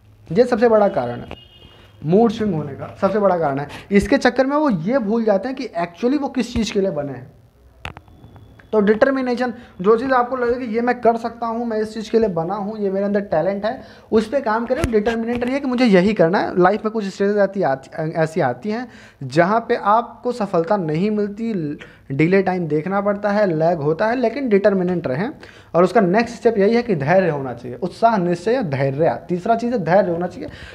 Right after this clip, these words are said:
Patience नहीं है तो मज़ा नहीं आएगा, हर चीज़ में patience आपको चाहिए। जितना अच्छा patience, उतना अच्छा फल। Patience के बारे में मैं और कुछ नहीं बोलूँगा, लेकिन इतना जान लीजिए कि patience is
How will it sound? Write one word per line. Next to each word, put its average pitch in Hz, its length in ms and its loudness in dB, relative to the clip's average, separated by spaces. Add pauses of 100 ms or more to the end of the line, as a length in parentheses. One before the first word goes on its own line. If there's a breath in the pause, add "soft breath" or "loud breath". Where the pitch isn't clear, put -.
(140)
Patience 226 440 4
नहीं 233 120 0
है 240 80 2
तो 214 80 0
मज़ा 175 300 6
नहीं 127 160 -2
आएगा, 123 220 -4
हर 214 220 2
चीज़ 220 280 -6
में 180 100 -4
patience 139 340 -6
आपको 123 240 -10
चाहिए। 117 240 -20 (1160 soft breath)
जितना 202 340 4
अच्छा 240 220 2
patience, 233 380 0
उतना 208 240 2
अच्छा 175 220 0
फल। 120 240 -8 (520)
Patience 196 300 2
के 208 60 4
बारे 202 160 6
में 202 60 -2
मैं 185 80 4
और 185 100 4
कुछ 185 240 -4
नहीं 170 120 -2
बोलूँगा, 185 360 -6 (360 loud breath)
लेकिन 180 220 4
इतना 202 160 4
जान 196 140 2
लीजिए 208 220 0
कि 233 80 -6
patience 240 580 2
is 196 120 -2